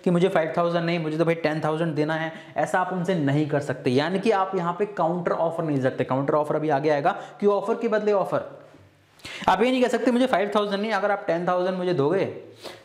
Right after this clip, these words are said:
तब मैं भाई इसको ढूंढूंगा। भाई फ़ाइव थाउजेंड का reward यहाँ पे घोषित है, फ़ाइव थाउजेंड ही यहाँ पे आपको मिल सकते हैं। यहाँ पे आप बदले में offer नहीं दे सकते, यानी कि ये कोई invitation to offer है ही नहीं, पहली बात तो, ठीक है।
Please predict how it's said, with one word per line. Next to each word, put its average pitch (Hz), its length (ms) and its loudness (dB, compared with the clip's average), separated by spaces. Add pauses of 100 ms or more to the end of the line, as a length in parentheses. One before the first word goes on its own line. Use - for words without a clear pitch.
तब 233 100 4
मैं 220 160 0
भाई 170 120 0
इसको 165 220 0
ढूंढूंगा। 151 540 0
भाई 165 120 0
फ़ाइव 160 320 0
थाउजेंड 165 280 0
का 165 60 4
reward 147 320 0
यहाँ 143 140 -2
पे 151 120 0
घोषित 135 280 -2
है, 151 60 -2
फ़ाइव 139 260 -2
थाउजेंड 143 300 0
ही 151 140 0
यहाँ 147 200 -2
पे 160 60 2
आपको 151 220 0
मिल 143 160 0
सकते 147 240 -2
हैं। 127 100 0
यहाँ 127 200 2
पे 151 100 0
आप 151 200 -2 (340)
बदले 127 380 4
में 190 160 -2
offer 139 480 0
नहीं 120 440 0
दे 151 100 4
सकते, 143 260 -2
यानी 135 180 0
कि 151 80 -2
ये 147 120 4
कोई 170 160 2
invitation 143 540 -2
to 170 120 2
offer 156 200 0
है 123 180 -2
ही 139 200 2
नहीं, 165 220 2
पहली 160 200 -2
बात 151 160 0
तो, - 360 -8 (1200)
ठीक 143 140 2
है। - 300 -2